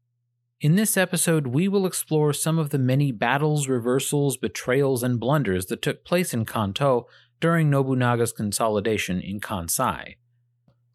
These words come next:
While you are by now aware that the Takeda clan represented the best chance for mounting a significant challenge to Nobunaga's growing power in the fifteen seventies,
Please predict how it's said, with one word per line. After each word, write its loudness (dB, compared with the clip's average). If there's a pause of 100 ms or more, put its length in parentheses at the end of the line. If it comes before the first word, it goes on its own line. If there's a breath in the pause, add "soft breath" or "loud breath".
(680)
While 2
you 2
are 4
by 2
now 2
aware 2
that 0
the 0
Takeda 0
clan 0
represented 0
the -2
best -2
chance 0
for -2
mounting 0
a 0
significant -2
challenge -2
to -4
Nobunaga's 0
growing 0
power 0
in -2
the -6
fifteen -4
seventies, -2